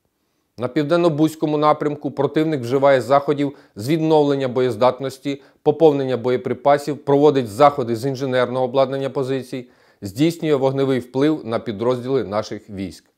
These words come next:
Ворог веде бойові дії в районі Олександровки,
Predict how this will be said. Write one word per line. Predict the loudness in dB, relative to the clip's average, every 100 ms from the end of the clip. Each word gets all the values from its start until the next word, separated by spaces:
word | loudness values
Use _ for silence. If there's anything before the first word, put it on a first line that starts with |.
| _ _ _ _ _ _ _ _ _ _ _ _
Ворог | -4 6 8 8 4
веде | 2 4 4
бойові | 4 0 0
дії | -2 -2 -2 -2
в | 0
районі | 0 2 2 0
Олександровки, | -2 -2 -2 2 2 2 -4 -12 -16